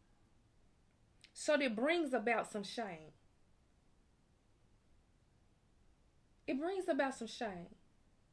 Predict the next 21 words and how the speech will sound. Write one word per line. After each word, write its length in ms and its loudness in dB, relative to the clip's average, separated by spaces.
But 160 2
I 100 2
want 260 0
to 100 -6
tell 320 -2
somebody 420 -4
and 80 -4
encourage 340 -4
somebody 320 -6
that 200 -6
you 320 -10
can 260 -6
get 220 -10
through 140 -10
that 180 -10
shame. 400 -16
You 120 -2
can 260 -4
overcome 600 -4
that 160 -8
shame. 460 -12